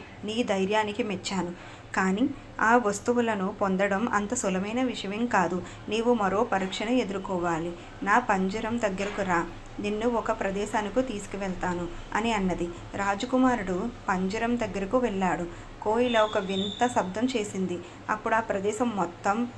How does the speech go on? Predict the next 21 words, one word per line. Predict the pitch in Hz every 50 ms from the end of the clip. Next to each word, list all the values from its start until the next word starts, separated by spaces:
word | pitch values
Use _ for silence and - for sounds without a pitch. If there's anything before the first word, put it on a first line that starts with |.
| - - - -
కాంతితో | 214 196 190 190 202 190 226 240
నిండిపోయింది. | 247 233 202 185 190 190 196 196 196 185 180 170 175 170 170 - - - - -
రాజకుమారుడు | 196 202 202 208 208 262 - 277 269 262 262 233 220 196 196 185 175 180 202 - - - - -
కళ్ళు | - 208 202 208 233
మూసుకున్నాడు. | 240 240 226 233 - 220 - 208 196 190 175 165 170 180 170 175 - - - - -
తెరిచేసరికి | 277 247 202 208 - 240 240 - 226 208 185 208 220
ఒక | 240 240 226
అందమైన | 208 190 185 196 202 208 220 240
తోటలో | 247 247 214 196 202 208 214 226 233
ఉన్నాడు. | 214 208 196 190 185 185 185 - -
అక్కడికి | 208 - 240 240 240 262
ఒక | 254 240 240 226 214 -
చెట్టు | 190 190 - - 226
దాని | 240 233 226 208 196
గాలులు | 190 190 196 190 185 196 214 226 240
రాసుకొని | 220 208 196 202 - - - 220 202 202 208 247
మధురమైన | 226 196 180 170 190 196 226 233 233 233 240
సంగీతం | 254 254 220 196 185 190 196 196 220 233
ఆలపిస్తుంది. | 220 196 190 190 190 208 196 - - 180 175 170 165 170 170 170 - - - - - -
రాజకుమారుడు | 180 180 180 196 196 - 247 - 262 254 254 247 233 226 208 190 185
ఆ | 190 190 - 196 208